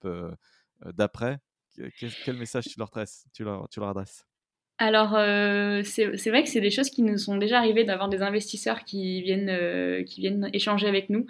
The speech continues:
Speaker 2: On est toujours, euh, hyper intéressés de pouvoir, euh,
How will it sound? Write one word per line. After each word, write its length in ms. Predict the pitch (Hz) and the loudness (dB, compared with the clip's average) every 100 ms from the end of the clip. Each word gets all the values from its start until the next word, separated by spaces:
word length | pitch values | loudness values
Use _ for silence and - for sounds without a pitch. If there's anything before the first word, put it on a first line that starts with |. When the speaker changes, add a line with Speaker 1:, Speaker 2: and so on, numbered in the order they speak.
| - - - | -8 -18 -8
Speaker 2:
On 80 | 196 | -2
est 160 | 190 190 | -2 -2
toujours, 300 | 214 233 220 | 0 2 2
euh, 120 | 202 | 2
hyper 280 | 208 214 214 | 0 0 0
intéressés 400 | 202 208 196 208 | 0 -2 -4 -6
de 60 | |
pouvoir, 400 | - 196 185 180 | -6 -2 -2 -2
euh, 500 | 180 175 170 175 180 | -4 -2 -2 -2 -4